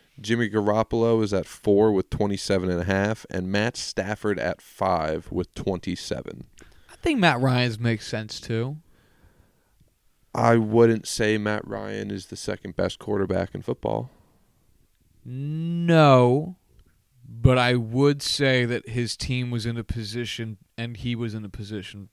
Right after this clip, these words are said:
Speaker 2: for that contract to make sense.
Speaker 1: Right, so he just took him to the Super Bowl, lost to the Patriots. And
Speaker 2: And that's the other
Speaker 1: then
Speaker 2: thing is, like, like, Tom Brady doesn't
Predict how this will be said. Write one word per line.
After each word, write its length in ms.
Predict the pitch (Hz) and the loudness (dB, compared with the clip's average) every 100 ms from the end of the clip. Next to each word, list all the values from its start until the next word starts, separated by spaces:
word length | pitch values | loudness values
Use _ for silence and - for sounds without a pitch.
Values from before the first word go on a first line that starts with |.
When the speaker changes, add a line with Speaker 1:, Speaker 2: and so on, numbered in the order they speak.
| _ | _
Speaker 2:
for 120 | 117 | -12
that 180 | 107 85 | -10 -10
contract 480 | - 98 - 95 - | -8 -8 -8 -12 -12
to 60 | 98 | -12
make 200 | 85 - | -10 -8
sense. 680 | - 87 80 - - - 98 | -8 -8 -8 -12 -12 -12 -4
Speaker 1:
Right, 380 | 101 82 - | -2 -2 -4
so 180 | - 104 | -8 -6
he 140 | 101 110 | -4 -4
just 220 | 110 - | -4 -6
took 180 | 110 104 | -8 -8
him 100 | 98 | -4
to 100 | 98 | -4
the 60 | |
Super 320 | 92 101 90 90 | -4 -6 -6 -4
Bowl, 420 | 95 92 92 95 _ _ _ - _ _ _ _ _ - | -2 -2 -4 -10 _ _ _ -20 _ _ _ _ _ -8
lost 320 | - 92 92 - | -4 -2 -4 -6
to 60 | |
the 80 | 95 | -6
Patriots. 920 | - 90 - 90 90 - - - - - - - | -2 -2 0 0 -2 -4 -14 -20 -20 -20 -20 -8
And 100 | 95 | 0
Speaker 2:
And 60 | 156 | 2
that's 120 | 180 | 4
the 60 | 175 | 4
other 60 | |
Speaker 1:
then 60 | 160 | 2
Speaker 2:
thing 60 | |
is, 60 | 135 | 2
like, 140 | 135 | 0
like, 240 | 117 127 - | 0 -4 -4
Tom 300 | - 131 123 | -2 -2 0
Brady 220 | 127 127 | 0 0
doesn't 380 | 123 117 123 | -2 -4 -6